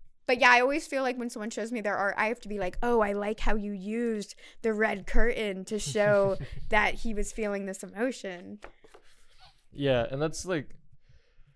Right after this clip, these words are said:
Speaker 2: I guess, like, when I, like, get feedback from, like, artists, I care less about, and I guess this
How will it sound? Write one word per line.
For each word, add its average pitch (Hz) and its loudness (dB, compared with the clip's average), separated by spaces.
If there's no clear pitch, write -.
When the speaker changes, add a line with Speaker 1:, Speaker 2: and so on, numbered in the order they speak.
Speaker 2:
I 135 -2
guess, 175 0
like, 156 -6
when 139 0
I, 139 4
like, 123 0
get 131 -4
feedback 117 -4
from, 110 -12
like, 110 -14
artists, - -12
I 117 -6
care 135 -4
less 123 -6
about, 113 -6
and 120 -6
I 127 -2
guess 139 0
this 139 -10